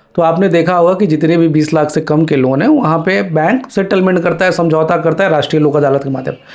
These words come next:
पर जितने भी बीस लाख से ऊपर के लोन हैं उसमें समझौता नहीं करना चाहता वो, और यहाँ पे discount भी काफ़ी ज़्यादा कम मिलता है। इसका सबसे बड़ा कारण क्या होता है? क्योंकि bank को पता है हम डीआरटी के माध्यम से इस पैसे की वसूली कर सकते हैं।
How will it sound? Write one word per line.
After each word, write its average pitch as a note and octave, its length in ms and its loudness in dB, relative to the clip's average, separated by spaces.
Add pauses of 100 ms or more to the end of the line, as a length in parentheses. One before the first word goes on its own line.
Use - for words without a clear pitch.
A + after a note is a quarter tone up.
(380)
पर E3+ 120 0
जितने D#3 400 0
भी B3 120 2
बीस G3+ 260 0
लाख F#3 200 0
से - 120 0
ऊपर F3 260 2
के E3+ 140 -2
लोन D#3+ 260 4
हैं G3+ 60 4
उसमें F#3 240 0
समझौता C#3+ 440 0
नहीं F#3 120 0
करना D3 240 0
चाहता B2 300 -4
वो, - 220 -8 (540)
और C#3+ 120 0
यहाँ E3+ 160 0
पे F3 80 0
discount D#3 480 0
भी F#3+ 60 0
काफ़ी D#3 320 0
ज़्यादा D#3 260 2
कम D#3+ 200 0
मिलता B2+ 300 -2
है। - 120 -4
इसका E3+ 180 -2
सबसे E3 220 -2
बड़ा F3+ 140 0
कारण E3 320 -2
क्या E3 140 0
होता C#3 240 -2
है? A#3+ 100 -4 (380)
क्योंकि D#3 280 0
bank D3+ 340 0
को F#3 120 -2
पता D#3+ 240 -2
है G3 60 2
हम G#3 160 0
डीआरटी D3+ 420 0
के G3+ 120 -2
माध्यम C#3+ 400 0
से F3+ 100 -2
इस G3+ 80 0
पैसे C#3 300 0
की G3+ 100 -2
वसूली C#3+ 380 0
कर F#3 140 0
सकते - 300 -6
हैं। A#2+ 140 -8